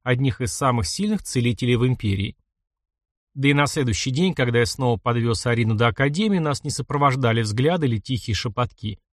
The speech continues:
Даже немного обидно. Когда я поймал себя на этой мысли, то встряхнул головой, дабы такого там больше не появлялось. Не хватало мне ещё желать к себе лишнего внимания.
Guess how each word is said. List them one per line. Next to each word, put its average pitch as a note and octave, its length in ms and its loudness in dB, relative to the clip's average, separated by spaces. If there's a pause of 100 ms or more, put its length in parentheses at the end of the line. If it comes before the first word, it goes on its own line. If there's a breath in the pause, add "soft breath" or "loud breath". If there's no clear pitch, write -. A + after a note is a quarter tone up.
(260)
Даже F#3+ 220 0
немного D#3+ 380 2
обидно. A2+ 440 -2 (1080)
Когда E3+ 260 4
я A#3 80 4
поймал A3 320 2
себя G3+ 240 -2
на G#3 60 2
этой G#3 220 0
мысли, A3+ 300 0
то D#3 160 -4
встряхнул F#3+ 460 -2
головой, D#3+ 500 4
дабы B2+ 280 0
такого E3+ 440 0
там B2 240 2
больше A#2 280 0
не B2 100 2
появлялось. A#2 680 0 (640)
Не C#3+ 120 0
хватало D3+ 380 4
мне B2+ 140 4
ещё A#2+ 220 -2
желать B2+ 340 2
к - 60 -16
себе A#2+ 300 -2
лишнего A#2 360 -2
внимания. A2+ 540 -2